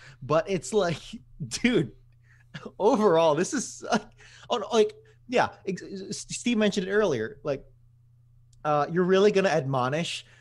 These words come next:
how we went from Oscars so white to now Oscars so sad. Like, what, what kind of dumbass take is this? Like, Judas and the Black Messiah, that is, like, radical, dude. Like, the fact that a mainstream studio bankrolled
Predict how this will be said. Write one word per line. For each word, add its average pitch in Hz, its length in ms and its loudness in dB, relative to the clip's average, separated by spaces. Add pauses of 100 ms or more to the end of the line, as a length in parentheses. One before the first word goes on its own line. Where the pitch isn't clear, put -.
(140)
how 156 200 0
we 151 80 2
went 139 240 -2
from 131 420 0
Oscars 131 420 -2
so 135 200 0
white 117 360 -2
to 147 120 -4
now 123 320 0
Oscars 120 440 -2
so 123 220 -4
sad. 113 640 -6
Like, 165 260 -6
what, 175 260 -4
what 190 160 -2
kind 208 180 0
of 180 80 -2 (340)
dumbass 170 680 0
take 180 300 -2
is 170 300 0
this? 87 340 -10 (380)
Like, 165 320 0 (200)
Judas 214 360 2
and 208 120 2
the 196 80 4
Black 180 300 2
Messiah, 175 460 0
that 196 180 -2
is, 233 140 -4
like, 226 260 -4 (140)
radical, 262 720 2
dude. 160 460 -2 (460)
Like, 240 280 -2
the 240 80 0
fact 240 360 -4
that 226 220 0
a 196 160 -2
mainstream 190 920 -4
studio 117 720 -6 (300)
bankrolled 156 720 0